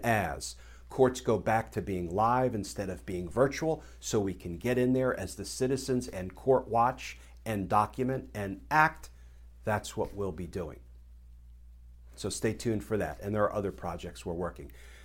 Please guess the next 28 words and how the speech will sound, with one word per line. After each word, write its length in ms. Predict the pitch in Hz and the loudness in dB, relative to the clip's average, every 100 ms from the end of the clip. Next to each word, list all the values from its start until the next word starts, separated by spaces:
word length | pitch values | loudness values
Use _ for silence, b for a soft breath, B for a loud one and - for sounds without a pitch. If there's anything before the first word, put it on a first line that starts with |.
| B B B - | B B B -8
So, 540 | - 135 123 120 120 - | 8 12 12 12 8 6
not 240 | 120 117 | 2 2
to 60 | 107 | 0
belabor 360 | 95 95 92 | 0 2 0
the 100 | 87 | -2
point, 300 | 80 - 87 | -4 -4 -4
folks, 260 | - 87 - | -4 -8 -8
but 140 | - | -6
if 140 | 92 - | -4 -4
you 100 | 92 | -4
want 240 | 98 120 | 0 2
to 40 | 120 | 2
be 380 | 104 110 110 | 2 0 0
a 100 | 101 95 | -2 -2
member 360 | 98 104 104 | -2 0 0
of 140 | 92 - | -2 -4
Team 240 | - 107 | -8 -4
Justice 400 | 101 101 - 90 | -2 -4 -4 -10
proper, 520 | - 92 90 90 85 90 | -4 -4 -2 -4 -8 -6
you 80 | |
want 200 | 90 90 | -4 -6
to 60 | - | -6
come 100 | 90 | -2
over 220 | 110 117 | -2 -2
to 80 | 110 | -4
patreon 760 | - 107 107 - 104 101 98 | -4 -4 -4 -4 -4 -2 -2
dot 300 | 98 95 95 | -2 -2 -4
com, 400 | - 113 110 110 | -4 0 0 -2